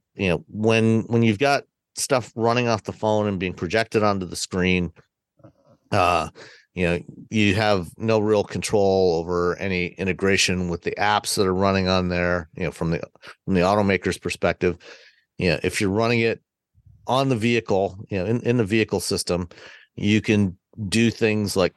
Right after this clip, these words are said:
for example, in Google Maps, you know, they're gonna have, you know, they're gonna integrate their smart routing algorithms. Um, you know, be,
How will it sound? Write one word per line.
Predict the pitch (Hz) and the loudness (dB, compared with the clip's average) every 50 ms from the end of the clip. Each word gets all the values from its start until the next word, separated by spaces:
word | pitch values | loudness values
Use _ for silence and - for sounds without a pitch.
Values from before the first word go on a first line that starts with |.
| _ _ | _ _
for | - - | -12 -10
example, | 92 85 95 98 92 - 107 101 92 | -6 -2 -2 -2 0 2 2 2 2
in | 90 85 | 2 0
Google | 87 95 90 90 95 | 0 0 0 0 0
Maps, | 85 87 85 85 85 - - - - - - - | 0 2 2 2 0 -2 -4 -6 -6 -8 -8 -6
you | - 95 85 | -2 0 0
know, | 80 80 82 80 - | 2 0 -2 -4 -2
they're | - 95 90 92 90 87 85 - - - - _ _ _ _ | -2 0 2 2 2 0 -2 -6 -18 -20 -20 _ _ _ _
gonna | - 101 95 90 | -2 0 2 2
have, | 90 95 95 92 92 92 85 82 - _ - | 2 2 2 2 2 2 0 -4 -10 _ -8
you | 98 95 90 | -4 -2 0
know, | 85 | 0
they're | 87 92 | 0 0
gonna | 85 98 90 | 0 -2 -2
integrate | - - 110 107 107 90 101 98 101 95 - - | -2 0 0 0 0 2 2 0 0 0 -2 -2
their | 101 92 92 90 | 0 2 2 0
smart | 87 - - - 104 98 104 - | 0 -4 -4 -2 0 0 0 0
routing | 85 92 92 90 92 90 90 92 87 | 0 0 0 0 0 -2 -2 -4 -6
algorithms. | - 85 92 92 85 87 87 85 80 87 87 90 92 101 - - - - - - _ _ _ - - | -4 -4 -4 -4 -2 -2 -2 0 -2 -2 -6 -6 -8 -10 -12 -16 -18 -20 -20 -20 _ _ _ -4 0
Um, | 90 90 85 85 85 85 82 85 - - | 2 2 4 4 4 2 2 0 -2 -4
you | - 95 87 | -2 -2 0
know, | 82 76 - 92 95 98 - | 0 -2 -4 -10 -14 -10 -6
be, | - 120 120 117 - | -2 -2 -2 -2 -4